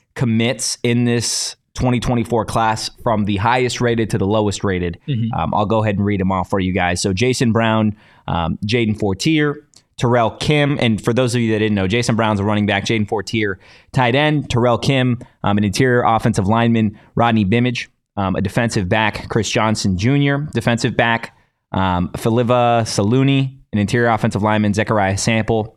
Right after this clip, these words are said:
Speaker 1: uh, listed as an athlete, Albert Smith, a linebacker, Ramar Williams, defensive lineman, Kyan McDonald, who committed just the other day, is a safety. Samisi Tunga is an interior offensive lineman. Champ Westbrooks is an interior offensive lineman. Um, Salisi Manu is an edge.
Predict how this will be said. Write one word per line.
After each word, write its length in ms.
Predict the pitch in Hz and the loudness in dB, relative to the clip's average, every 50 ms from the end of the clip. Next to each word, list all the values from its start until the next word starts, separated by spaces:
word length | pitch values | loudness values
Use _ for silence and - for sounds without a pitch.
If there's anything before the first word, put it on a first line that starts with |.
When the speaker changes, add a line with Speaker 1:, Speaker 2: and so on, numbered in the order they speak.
| _ _ - | _ _ -8
Speaker 1:
uh, 120 | 95 92 | -4 -2
listed 260 | 98 104 104 - 113 | -2 -2 -2 0 0
as 140 | 101 98 90 | 0 0 0
an 80 | 101 - | 0 0
athlete, 500 | - 107 107 110 - 113 107 101 - - - - - - _ - | 2 2 0 2 0 0 0 -2 -4 -8 -16 -20 -20 -10 _ 0
Albert 280 | 135 135 117 123 110 | 0 2 2 2 0
Smith, 420 | - - - 127 135 143 139 - - - _ _ _ - | 0 0 0 2 2 0 0 -4 -12 -18 _ _ _ -4
a 60 | 101 | 0
linebacker, 560 | 107 113 120 120 117 120 110 113 - 117 110 | 0 2 2 2 2 2 0 0 0 0 0
Ramar 300 | 107 101 104 104 107 101 | 0 0 0 0 0 0
Williams, 440 | 98 110 117 113 110 110 107 104 101 | 0 0 0 0 0 0 0 -2 -2
defensive 360 | 98 98 98 101 95 - 85 | -2 -2 -2 -2 -2 -2 -2
lineman, 400 | 95 101 104 107 104 101 98 95 - - - _ - | 0 0 0 2 2 0 0 -2 -4 -8 -18 _ -4
Kyan 280 | - 117 117 113 110 | -2 0 0 2 0
McDonald, 480 | 101 95 95 120 113 113 113 110 107 95 | 0 0 0 0 0 0 0 0 -2 -2
who 120 | - 104 | -4 -6
committed 320 | 87 - 104 104 98 98 92 | -4 -4 -4 -2 -2 -2 -2
just 200 | - 98 92 - | -2 -4 -4 -4
the 120 | 95 95 | -4 -4
other 120 | 87 87 87 | -4 -4 -4
day, 220 | - 135 135 127 | -2 0 0 0
is 100 | 120 95 | 0 -2
a 60 | 98 | -4
safety. 540 | - - 135 131 120 - 127 123 117 117 - - - - - | -4 -2 -2 -2 -2 -2 -2 -2 -2 -4 -8 -14 -20 -12 -6
Samisi 400 | - 120 117 120 113 - 110 90 | -2 0 0 0 0 -2 -2 -2
Tunga 360 | - 131 131 131 123 120 120 | 0 0 2 2 2 2 0
is 120 | 85 101 104 | 0 0 0
an 80 | 104 | 0
interior 400 | 107 107 104 - 117 113 110 110 | 0 0 0 0 0 0 2 2
offensive 360 | 107 104 101 - 110 - 95 | 2 0 0 -2 -2 -2 -2
lineman. 320 | 104 107 110 110 110 104 101 | 0 0 2 2 2 0 0
Champ 260 | - 104 92 85 - | 0 0 -2 -2 -2
Westbrooks 540 | - 101 110 117 - - 120 113 104 - - | 0 0 0 -2 -2 0 0 0 0 -2 -2
is 100 | 107 95 | -2 -2
an 80 | 104 107 | 0 0
interior 380 | 98 95 - 110 107 104 101 | 0 0 0 0 0 0 0
offensive 380 | 104 98 95 - 101 - 95 90 | 0 -2 -2 -4 -4 -6 -6 -6
lineman. 400 | 95 95 98 98 98 95 92 92 - _ _ _ _ _ - | -6 -6 -4 -4 -6 -6 -8 -10 -12 _ _ _ _ _ -6
Um, 320 | - 87 85 82 80 78 | -4 -2 -2 -2 -2 -2
Salisi 420 | - - - 107 107 104 - - 95 | -4 -2 -2 -2 -2 -2 -2 -2 -2
Manu 420 | 90 95 113 120 123 120 120 117 | 0 0 0 2 2 2 0 0
is 100 | 107 95 | 0 0
an 80 | 101 104 | 0 0
edge. 400 | 113 113 113 107 101 - - | 0 0 0 -2 -2 -6 -8